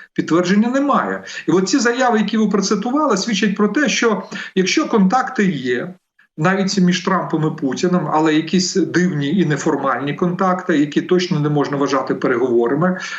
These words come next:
е, то, е, домовності немає. Е, да, Трамп, е, ну, щоб, е, показати, що все добре, що процес іде,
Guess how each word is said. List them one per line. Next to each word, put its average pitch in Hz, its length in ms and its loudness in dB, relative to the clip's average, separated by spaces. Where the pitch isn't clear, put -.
е, 151 280 2
то, 214 480 2
е, 160 40 0
домовності 220 640 0
немає. 135 480 -2
Е, - 200 2
да, 262 220 2
Трамп, 254 480 0
е, 196 420 2
ну, 269 100 0
щоб, 185 240 0
е, 147 260 2
показати, 175 640 -2
що - 160 -2
все - 220 -4
добре, 214 560 0
що 139 200 -4
процес - 440 -4
іде, 226 400 0